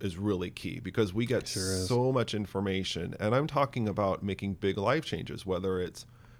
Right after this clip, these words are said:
Speaker 1: reducing stress, um, reducing your weight, thinking about career changes, talking about team management.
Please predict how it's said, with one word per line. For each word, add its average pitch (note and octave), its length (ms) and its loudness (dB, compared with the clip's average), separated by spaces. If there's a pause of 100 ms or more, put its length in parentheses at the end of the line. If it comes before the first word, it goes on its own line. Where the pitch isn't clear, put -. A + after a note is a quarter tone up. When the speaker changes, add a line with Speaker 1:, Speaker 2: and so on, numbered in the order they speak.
(120)
Speaker 1:
reducing G2+ 420 0
stress, G2+ 640 2 (640)
um, E2+ 300 -6 (140)
reducing G#2 560 0
your G2 120 2
weight, F#2+ 580 0 (960)
thinking G2+ 340 0
about G2 280 2
career G2+ 380 2
changes, F#2 760 0 (340)
talking G2+ 300 2
about G2+ 180 2
team G#2 260 0
management. F#2+ 640 0